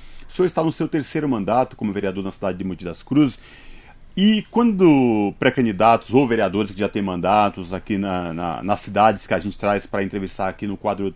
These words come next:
T V T Cidades, eu costumo fazer a pergunta, ou então, quando cabe ao Rafael, o que que levou, ah, o convidado que vem aqui, no caso o senhor,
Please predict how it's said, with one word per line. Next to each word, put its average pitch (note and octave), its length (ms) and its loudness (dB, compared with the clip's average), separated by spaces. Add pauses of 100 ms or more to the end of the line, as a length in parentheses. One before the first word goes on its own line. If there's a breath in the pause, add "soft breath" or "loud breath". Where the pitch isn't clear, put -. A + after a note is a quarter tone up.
T A2 140 -2
V G2 80 -2
T F#2+ 100 -6
Cidades, A2+ 400 -4 (220 soft breath)
eu F#3+ 120 2
costumo F3+ 240 -6
fazer F3+ 180 -4
a F#3+ 40 0
pergunta, D3+ 460 2
ou G#2+ 80 0
então, B2 260 0 (160 soft breath)
quando A#2+ 240 2
cabe A2 220 0
ao G#2 80 0
Rafael, A2+ 480 2 (180 soft breath)
o D#3 140 -4
que - 180 2
que - 160 -4
levou, B2 560 4 (260 soft breath)
ah, G#2 360 2
o B2 100 -4
convidado A#2+ 500 4
que - 120 -12
vem A2 100 0
aqui, A#2+ 120 -2
no A2 100 0
caso G#2+ 260 2
o G#2+ 60 -8
senhor, B2 480 2